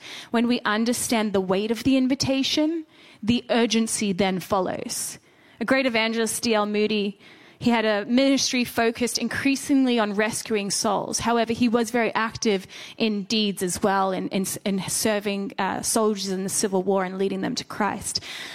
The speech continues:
and helping with the healing. But he exclaimed, he said this, "I look upon this world as a wrecked vessel. God has given me a lifeboat and said, 'Moody, save all you can.'"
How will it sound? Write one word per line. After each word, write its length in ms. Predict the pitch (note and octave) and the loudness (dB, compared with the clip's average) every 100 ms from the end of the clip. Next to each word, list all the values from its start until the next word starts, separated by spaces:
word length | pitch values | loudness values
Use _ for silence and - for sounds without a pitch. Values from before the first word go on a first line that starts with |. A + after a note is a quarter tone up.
| - - - - - _ - - - | -16 -20 -20 -20 -20 _ -20 -20 -6
and 140 | A3 | -2
helping 520 | G#3 - G#3+ G#3 G#3 G3 | 0 0 0 2 -2 0
with 160 | G3 | -2
the 80 | G#3+ | -2
healing. 580 | G3 F#3+ A3+ G3 - F#3+ - - - - _ _ - - | -4 -2 -2 -2 -6 -10 -14 -20 -20 -20 _ _ -18 -2
But 80 | B3 | 2
he 100 | C4+ | 2
exclaimed, 560 | C4 - C4 B3 G3 F#3+ | 0 -2 0 0 0 -2
he 100 | A#3 | 0
said 220 | C#4 A3+ | 0 2
this, 480 | B3 D#3+ - - - - - - - | 0 0 -4 -6 -8 -18 -20 -16 -2
"I 100 | C4 | 0
look 360 | C4+ D4 F4 F#4 | 4 4 2 0
upon 400 | E4+ - D4+ C#4+ | -2 0 0 2
this 240 | C#4+ D4 B3 | 2 0 0
world 380 | B3 A#3 B3 - | 2 2 0 0
as 160 | A#3 | 0
a 80 | A#3+ | 0
wrecked 420 | A3 A3+ A3+ - | 0 0 -2 -6
vessel. 680 | A#3 G3 G#3+ - A3+ D3+ G3+ - - _ - - - | -2 0 0 0 -2 -2 -6 -12 -20 _ -20 -20 0
God 260 | B3 B3+ C4+ | 4 4 4
has 180 | C4+ | 0
given 280 | - C4 B3+ | 0 0 2
me 160 | B3 B3 | 2 2
a 60 | |
lifeboat 600 | A3+ G#3+ A3+ A#3 - G#3 - | 2 2 0 -2 0 0 2
and 160 | A3+ | -2
said, 260 | A3+ A#3+ G#3 | 0 0 2
'Moody, 380 | A#3 C4 B3 G#3+ | 4 4 4 0
save 340 | - A#3 A3 - | 0 2 2 2
all 180 | A3 A3+ | 2 2
you 200 | F#3+ G3 | 0 -6
can.'" 560 | - A3 F#3 D3+ G#3+ | -4 -4 -4 -4 -10